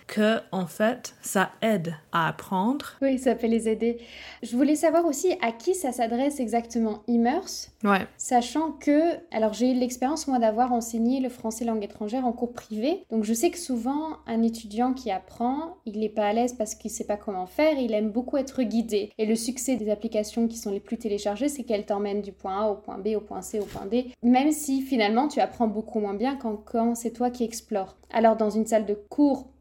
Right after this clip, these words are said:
Speaker 2: bon, évidemment que le professeur peut t'emmener à te retrouver cette position d'explorateur, mais est-ce qu'il faut forcément être très autodidacte ? En fait, c'est qui maintenant le B two C, le, le client que, qui a,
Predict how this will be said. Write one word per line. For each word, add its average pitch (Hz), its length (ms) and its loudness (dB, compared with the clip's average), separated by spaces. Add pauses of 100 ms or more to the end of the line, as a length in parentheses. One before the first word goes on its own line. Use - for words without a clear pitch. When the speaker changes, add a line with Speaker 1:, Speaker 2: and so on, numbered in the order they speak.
Speaker 2:
bon, 196 60 -8
évidemment 214 400 2
que 214 340 0
le 185 40 -6
professeur 233 520 4
peut 214 260 0
t'emmener 233 480 4
à 208 140 2
te - 80 -10
retrouver 233 380 0
cette 240 240 -2
position 220 440 -2
d'explorateur, 208 640 -2 (240)
mais 247 80 6
est-ce 294 180 4
qu'il 302 240 4
faut 285 100 0
forcément 262 440 0
être 233 80 -2
très 233 220 -2
autodidacte ? 277 840 -2 (240)
En 247 60 -4
fait, 294 160 4
c'est 269 140 0
qui - 180 -2
maintenant 220 280 2
le 214 140 0
B 202 200 -8
two 240 120 -2
C, 226 180 -6
le, 196 240 0
le 202 100 -4
client 247 420 2
que, 214 320 0
qui 202 500 -6
a, 190 100 -4